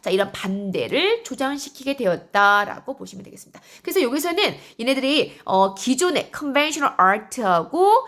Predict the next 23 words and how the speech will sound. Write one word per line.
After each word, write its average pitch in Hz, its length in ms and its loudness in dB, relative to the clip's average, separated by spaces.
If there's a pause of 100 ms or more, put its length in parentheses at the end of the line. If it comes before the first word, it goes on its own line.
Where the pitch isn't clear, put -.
(140)
약간 - 380 -6
대립관계를 262 800 -2
이뤘다라는 170 580 -6
얘기로 - 680 -2
얘기가 170 320 -8
나오고 180 340 -8
있습니다. 180 840 -2 (1400)
자, 202 320 2
그 233 60 -8
다음에 254 420 0
네 214 220 2
번째 415 240 2
단락도 277 400 2
조금만, 320 520 -4 (200)
음, 180 260 -6
앞부분만 285 560 0
해석을 226 340 -6
한번 208 240 -4
해보도록 214 240 -4
하겠습니다. 185 760 -2 (500)
Even 349 460 4
prior 254 520 0
example. 208 960 -2